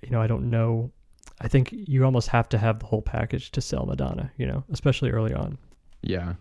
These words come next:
Speaker 2: Or for, or for Madonna to stand out in the way that she did. Like,
Speaker 1: Mm-hmm.
Speaker 2: Borderline is a great song, but there were a lot of great songs that came out in nineteen eighty-three. What makes Madonna stand out is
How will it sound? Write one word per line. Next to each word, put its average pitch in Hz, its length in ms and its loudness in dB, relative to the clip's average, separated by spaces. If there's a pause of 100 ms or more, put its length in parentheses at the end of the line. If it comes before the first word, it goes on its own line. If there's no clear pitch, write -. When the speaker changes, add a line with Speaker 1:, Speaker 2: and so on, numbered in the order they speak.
(500)
Speaker 2:
Or 160 200 2
for, 151 260 4
or 151 140 2
for 156 100 2
Madonna 139 400 2
to 98 100 2
stand 101 380 0
out 85 160 2
in 80 60 -2
the 82 80 0
way 78 160 -2
that 67 160 -6
she - 100 -6
did. 67 320 -4
Like, - 120 0
Speaker 1:
Mm-hmm. 123 40 0
Speaker 2:
Borderline 139 420 2
is 98 120 0
a 95 40 0
great 92 320 -2
song, 92 280 0
but 90 120 -2
there 135 140 2
were 127 180 2
a 120 60 4
lot 113 320 2
of 104 140 0
great 98 300 -2
songs 110 360 0
that 98 160 0
came 95 240 0
out 85 160 0
in 87 100 0
nineteen 85 440 -2
eighty-three. 90 720 0
What 92 340 0
makes 104 400 -2
Madonna 92 380 0
stand 87 380 -2
out 85 320 2
is 82 560 -4